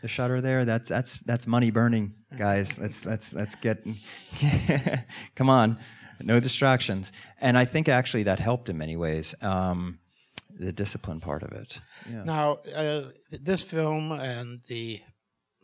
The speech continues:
Speaker 2: previous one, Tangerine, uh, most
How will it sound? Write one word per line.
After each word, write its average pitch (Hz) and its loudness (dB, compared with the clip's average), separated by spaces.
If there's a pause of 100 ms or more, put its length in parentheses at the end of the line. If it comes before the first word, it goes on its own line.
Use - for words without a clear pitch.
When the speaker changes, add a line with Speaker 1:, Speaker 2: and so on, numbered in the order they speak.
Speaker 2:
previous 151 -4
one, 131 -10
Tangerine, 127 -10 (800)
uh, 127 0 (840)
most 165 2